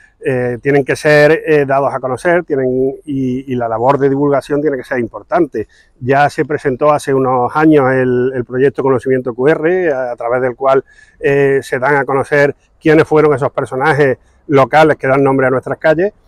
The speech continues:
y intentaremos, mm, eh, seguir divulgando, eh, esos nombres a través de publicaciones, a través de convenios con, con los colegios y con,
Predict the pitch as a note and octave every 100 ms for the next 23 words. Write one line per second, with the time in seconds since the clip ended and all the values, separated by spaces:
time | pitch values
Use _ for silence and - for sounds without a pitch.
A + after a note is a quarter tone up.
0 | _ _ _ - E3 D3+ D3 C#3+ D#3 -
1 | D#3+ D3 C3+ C#3 C#3+ D#3 F3 - - D3+
2 | C#3+ C3+ C3 B2+ - _ _ - D3 C#3
3 | C3+ C3 B2+ B2+ C3 - - D3 C3+ F#3
4 | E3 E3 D3 C#3 D#3 D#3+ C3 A2 - C#3+
5 | C3+ C3+ D3 C3 C3 D#3 D#3+ E3+ D#3 A#2+
6 | A#2+ B2 B2 A#2+ A#2 - D#3+ D#3+ E3 D#3
7 | C3 C3 B2+ C3 B2+ C#3 C3+ - C3 B2+
8 | B2+ B2 - B2 A#2 - B2 C3+ C3+ C3
9 | B2 C3 B2+ B2